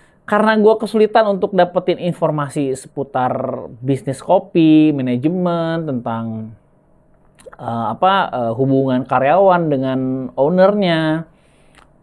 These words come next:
masalah-masalah kedai kopi gitu yang terjadi, jarang banget yang bahas. Nah, gue berpikir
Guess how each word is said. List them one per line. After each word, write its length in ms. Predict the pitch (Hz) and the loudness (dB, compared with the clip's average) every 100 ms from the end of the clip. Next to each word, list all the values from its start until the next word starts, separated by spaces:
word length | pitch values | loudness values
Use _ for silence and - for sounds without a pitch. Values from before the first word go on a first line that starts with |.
| _ | _
masalah-masalah 880 | 175 139 170 151 151 147 151 143 139 | -6 -4 0 2 0 2 4 4 2
kedai 240 | 156 147 | 0 0
kopi 640 | 139 202 208 - 165 160 - | 2 0 -2 -2 0 0 -4
gitu 240 | 139 131 | -12 -4
yang 160 | 127 123 | -4 -2
terjadi, 640 | 135 139 170 151 131 131 - _ _ _ _ _ _ _ | -4 0 0 0 -4 -6 -10 _ _ _ _ _ _ _
jarang 320 | 143 175 208 | 2 2 4
banget 300 | 202 196 202 | 2 2 2
yang 20 | 175 | 2
bahas. 220 | 226 226 | 2 2
Nah, 80 | 147 | -2
gue 180 | 135 233 | 2 2
berpikir 540 | 202 160 156 156 233 | 2 0 -2 0 0